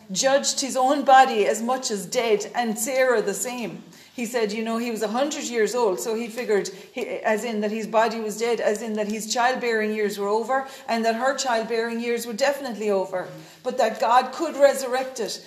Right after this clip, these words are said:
and bring them that child of promise, and he did. Praise God. And so here, you know, um, "The Lord is my rock, my fortress, and the one who rescues me. My God,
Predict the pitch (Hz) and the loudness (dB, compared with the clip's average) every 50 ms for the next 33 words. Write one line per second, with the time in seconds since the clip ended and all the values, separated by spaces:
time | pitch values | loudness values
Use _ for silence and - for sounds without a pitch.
0 | - - - 247 254 233 208 226 233 262 277 294 285 269 277 240 220 220 226 214 | -16 -8 -2 -2 -2 -2 -2 -4 -2 -2 -2 -2 -2 -2 -2 -2 -2 -2 -2 -4
1 | 214 214 - 262 254 233 240 240 226 214 220 - - - 247 233 226 220 196 143 | -4 -4 -4 -4 -2 -2 -2 -4 -4 -6 -8 -8 -8 -8 -6 -4 -4 -4 -6 -6
2 | 196 - - - - 247 233 220 220 226 226 208 220 214 202 185 175 - - - | -8 -10 -10 -8 -6 -6 -4 -4 -6 -6 -8 -6 -2 -2 -2 -2 -4 -8 -14 -16
3 | - - - - - - - - - - - - 254 247 247 226 240 - 247 226 | -18 -20 -20 -20 -20 -20 -20 -20 -20 -14 -6 -2 -2 -2 -2 -4 -4 -2 -2 0
4 | 214 208 208 220 226 214 220 269 240 240 214 233 269 269 254 233 202 202 220 233 | 0 0 -2 -2 -4 -4 -2 -2 -2 -2 -2 -4 -4 -2 -2 0 -2 -2 -2 -4
5 | 226 220 214 208 202 - - - - - - - 233 226 220 220 214 240 226 233 | -4 -2 -2 -4 -4 -6 -10 -16 -20 -12 -4 -2 0 0 0 0 2 2 4 4
6 | 247 262 269 269 254 269 220 233 233 233 233 233 233 240 226 202 226 - - - | 6 6 6 4 4 0 -4 -2 0 0 2 4 6 6 6 6 4 -2 -14 -14
7 | - - 254 247 - - 254 247 233 247 247 - 247 208 202 208 - - 240 226 | -8 -6 -6 -6 -4 -2 2 2 2 2 2 -2 -2 -2 -2 -2 -2 -2 -2 0
8 | 233 233 226 247 254 247 240 240 233 226 233 233 226 226 - 240 233 214 214 208 | 0 0 0 0 -2 0 -2 -2 -2 -2 -2 -2 -4 -6 -8 -6 -6 -6 -4 -4
9 | 220 214 202 185 - - - - - - 233 247 254 269 269 214 277 269 254 240 | -2 -2 -4 -4 -6 -12 -18 -18 -10 -2 2 4 6 6 6 6 6 6 8 8
10 | 233 214 190 - | 6 4 2 -2